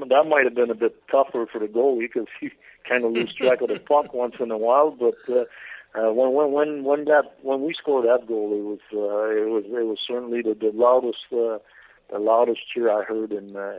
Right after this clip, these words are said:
in my career. Like, it was a, it was a big goal. Everybody at the building erupted at the same time, and, uh, you know, you, you don't forget stuff like that.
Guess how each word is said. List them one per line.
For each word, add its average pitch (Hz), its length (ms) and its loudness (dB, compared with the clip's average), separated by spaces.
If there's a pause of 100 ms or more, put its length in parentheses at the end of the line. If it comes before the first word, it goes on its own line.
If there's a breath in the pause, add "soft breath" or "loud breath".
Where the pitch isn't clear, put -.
in 107 80 -16
my 104 200 -8
career. 104 440 -8
Like, 101 320 -8
it 104 240 -8
was 98 140 -10
a, 107 180 -8
it 104 80 -6
was 101 140 -10
a 98 40 -16
big 107 300 -6
goal. 107 300 -2
Everybody 104 600 -8
at 98 100 -10
the 101 60 -16
building 107 440 -8
erupted 104 460 -8
at 98 40 -18
the 98 60 -18 (120)
same 101 200 -16
time, 104 380 -12
and, 98 120 -18 (680 loud breath)
uh, 98 160 -12
you 104 160 -10
know, 107 100 -10
you, 110 160 -10
you 127 180 -2
don't 139 280 0
forget 113 300 0 (120)
stuff 107 240 0
like 98 240 -6
that. 104 240 -4